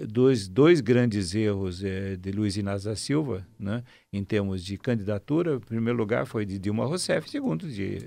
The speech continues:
Fernando Haddad, né? É, e com erros táticos muito graves, como o caso do apoio de Paulo Maluf à ca-, à candidatura de,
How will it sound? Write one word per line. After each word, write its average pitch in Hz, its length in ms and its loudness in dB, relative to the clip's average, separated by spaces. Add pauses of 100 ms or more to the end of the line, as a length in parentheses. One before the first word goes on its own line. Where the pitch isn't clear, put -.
Fernando 104 380 -4
Haddad, 92 440 -10 (160)
né? 110 180 -6 (480)
É, 104 320 -4
e 170 260 2
com 170 340 4
erros 151 400 6
táticos 147 640 2
muito 135 320 0
graves, 113 680 6
como 107 320 -4
o 143 80 -2
caso 117 400 0
do 151 120 -2
apoio 107 400 0
de 135 100 -4
Paulo 120 260 2
Maluf 113 460 0
à 135 40 -2
ca-, 120 320 -4
à 101 40 -4
candidatura 110 500 -4
de, 113 720 -6